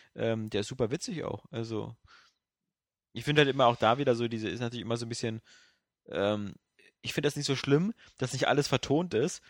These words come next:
weil ich gerade sagen muss, wenn diese Unterhaltungen in der Spielgrafik sind, lese ich schneller, als die sprechen.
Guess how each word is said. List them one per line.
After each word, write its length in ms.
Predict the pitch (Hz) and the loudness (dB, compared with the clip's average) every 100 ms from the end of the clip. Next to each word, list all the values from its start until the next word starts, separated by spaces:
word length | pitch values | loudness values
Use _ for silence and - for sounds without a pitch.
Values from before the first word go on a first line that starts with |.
| _ | _
weil 100 | 117 | -2
ich 60 | 120 | 0
gerade 280 | 120 143 160 | 4 4 4
sagen 260 | 139 147 147 | 2 0 0
muss, 200 | 147 - | -2 -2
wenn 180 | 127 | -2
diese 220 | 123 120 113 | 0 2 2
Unterhaltungen 580 | 120 117 147 180 190 | 4 2 2 0 -2
in 60 | 131 | 0
der 80 | 117 | -2
Spielgrafik 580 | - 202 139 110 123 113 | -2 -2 0 0 0 -4
sind, 260 | 120 175 - - | -4 -4 -6 -2
lese 260 | 113 139 | 2 4
ich 80 | 135 | 2
schneller, 420 | - 123 147 151 | 0 2 4 2
als 220 | - 123 - | 2 -2 -2
die 100 | 127 | -4
sprechen. 420 | - 120 110 | 4 4 2